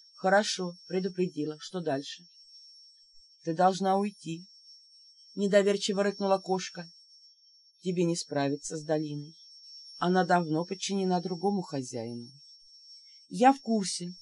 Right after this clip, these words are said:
Спасибо. Но сбегать отсюда не собираюсь». Рия, прекратив вылизываться, нехорошо сощурила зеленые глаза и уставилась на нас с Лином в упор. Однако пугаться никто из нас не подумал.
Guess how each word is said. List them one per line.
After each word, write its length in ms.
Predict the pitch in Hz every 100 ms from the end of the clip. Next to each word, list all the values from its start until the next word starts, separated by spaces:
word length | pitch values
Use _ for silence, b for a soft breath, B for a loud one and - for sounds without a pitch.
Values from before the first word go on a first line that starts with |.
| - -
Спасибо. 720 | - - 190 - 175 151 147 151 - _ _ _ b b
Но 160 | 202 240
сбегать 400 | 208 262 294 285
отсюда 300 | 262 233 226
не 120 | 233
собираюсь». 760 | - 180 180 151 147 147 - - _ _ _ _ _ _ - - _ _ - _ _ _ -
Рия, 580 | - 247 302 233 139 147 - _
прекратив 560 | 190 190 202 240 269
вылизываться, 720 | 196 226 233 262 190 180 - 190
нехорошо 500 | 202 202 202 196 247
сощурила 520 | 214 196 233 220 202
зеленые 440 | 180 196 208 196
глаза 500 | 170 170 156 180 196 202 - _ - - - - _ -
и 80 | 226
уставилась 560 | 233 - 269 262 269
на 100 | 214
нас 220 | 202 208 -
с 60 |
Лином 300 | 202 208 202
в 60 | 185
упор. 340 | 180 156 131 - _ _ - _ _ _ _ _ _ _ - _ - - - - _ _
Однако 480 | 190 220 320 330 311
пугаться 500 | 294 233 262 285 254
никто 360 | 247 - 247
из 140 | 247 185
нас 220 | 214 -
не 120 | 202
подумал. 600 | 202 190 151 135 131 120